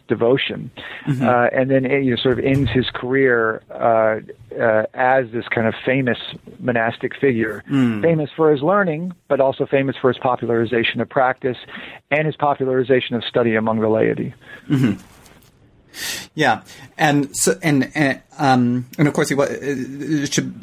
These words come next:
Speaker 2: I should mention too that he wasn't born into it. He, it sounds like he comes from very humble, a very humble background. Um,
Speaker 1: That's true. Yes, he, I mean, he's from a family of traditional, uh, rice farmers in, in Upper Burma, about sixty miles, roughly,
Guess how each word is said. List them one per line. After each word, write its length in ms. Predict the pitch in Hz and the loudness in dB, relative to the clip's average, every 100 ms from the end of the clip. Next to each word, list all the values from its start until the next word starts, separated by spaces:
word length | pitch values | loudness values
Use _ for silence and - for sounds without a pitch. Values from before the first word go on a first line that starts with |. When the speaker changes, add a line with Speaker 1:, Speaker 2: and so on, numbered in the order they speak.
| - | -12
Speaker 2:
I 140 | 123 131 | -4 -2
should 180 | 123 | 0
mention 240 | 123 127 117 | 2 2 0
too 160 | - | 0
that 140 | 123 113 | 0 2
he 40 | |
wasn't 280 | 110 110 101 | 2 0 -2
born 180 | 127 127 | 2 2
into 240 | 107 101 | 2 -2
it. 80 | 104 | -2
He, 140 | - 113 | -2 -2
it 200 | - 107 | -4 -8
sounds 240 | - 117 110 | -2 0 0
like 100 | 110 | -2
he 80 | 110 | -2
comes 220 | 123 110 | -2 0
from 100 | 110 | 0
very 160 | 110 104 | -2 0
humble, 460 | 131 113 107 - | 0 2 2 0
a 80 | - | -4
very 240 | - 123 107 | -2 -2 0
humble 300 | 127 113 104 | 2 2 2
background. 640 | 110 110 104 95 98 101 - - - - - | 0 0 0 0 0 -4 -8 -20 -20 -20 -4
Um, 380 | 110 98 95 107 | 0 2 0 0
Speaker 1:
That's 180 | 139 - | -2 -2
true. 380 | - 135 127 120 | 0 2 2 0
Yes, 340 | 120 127 120 | 2 2 2
he, 160 | 143 151 | 2 2
I 100 | 143 | 2
mean, 140 | 151 | 0
he's 100 | 143 | 0
from 160 | 160 147 | -2 -2
a 40 | |
family 380 | 123 143 139 131 | -2 -2 0 0
of 140 | 127 - - - | 0 -2 -14 -10
traditional, 840 | - 139 139 - 139 131 123 117 104 | -4 0 0 0 2 2 2 -2 0
uh, 380 | 123 120 117 113 - - - | 2 4 2 0 -6 -18 -6
rice 300 | 131 135 131 - | 0 0 0 0
farmers 480 | 131 127 127 123 117 | 2 2 2 0 0
in, 280 | 120 113 - - 127 | -2 -4 -8 -4 -4
in 80 | 120 | 0
Upper 240 | 127 135 | 0 0
Burma, 460 | 120 123 127 123 120 | 2 2 4 2 2
about 240 | 123 117 - | 2 -2 -4
sixty 300 | - - 143 | -14 -4 0
miles, 600 | 131 127 127 123 120 - | 2 4 4 4 2 0
roughly, 640 | 120 120 - 123 120 113 | 0 0 0 2 2 2